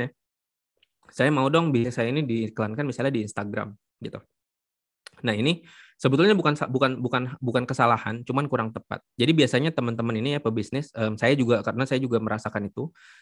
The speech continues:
Kalau banyak orang yang menjual, eh, kalau banyak orang atau kompetitor kita itu banyak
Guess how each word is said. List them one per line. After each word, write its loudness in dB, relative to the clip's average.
Kalau 6
banyak 2
orang -2
yang -4
menjual, 0
eh, -4
kalau 2
banyak 0
orang 0
atau -4
kompetitor -2
kita -2
itu -4
banyak -4